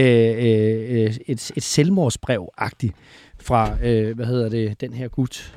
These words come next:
som, øh, hedder Adam, øh, angiveligt her, ikke? Og det, øh, og, og de var selv bekymrede, kan jeg huske, da de udgav sangen i forhold til temaet. Var det for, var det for, øh, øh, er det for hårdt, slemt?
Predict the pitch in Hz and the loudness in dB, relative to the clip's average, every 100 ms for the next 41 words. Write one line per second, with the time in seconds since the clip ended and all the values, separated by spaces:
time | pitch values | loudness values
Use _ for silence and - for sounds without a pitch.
0 | - - - 113 110 104 101 85 110 101 | -20 -12 -6 -6 -6 -8 -6 -2 -2 -2
1 | 117 104 123 _ _ - - - - - | -6 -6 -8 _ _ -16 -16 -18 -20 -2
2 | 175 120 107 98 113 - 123 123 110 110 | 2 4 4 0 -4 -2 -2 -4 -6 -8
3 | - 139 156 120 160 170 160 143 131 120 | -8 -12 -8 0 4 6 6 6 6 4
4 | 117 110 98 107 107 98 - 127 - 127 | 2 0 -4 -4 -4 -6 -6 -6 -4 -4
5 | - 147 196 202 208 208 220 220 202 180 | 0 0 0 0 0 2 2 2 2 4
6 | 156 147 151 151 156 175 170 135 156 135 | 4 4 2 4 4 4 2 2 0 0
7 | 165 143 151 143 147 139 127 - 165 170 | -4 -4 -2 0 -2 -4 -6 0 0 2
8 | 165 143 135 139 139 139 - 139 123 - | 0 0 2 2 2 0 4 4 4 0
9 | - - - - 143 135 135 - 139 127 | -18 -20 -20 -4 2 2 2 2 4 4
10 | 127 123 117 117 110 139 127 135 123 131 | 4 2 0 -2 -2 -4 -4 -4 -4 -4
11 | 127 - 139 156 151 - 151 156 | -4 2 4 4 2 0 2 0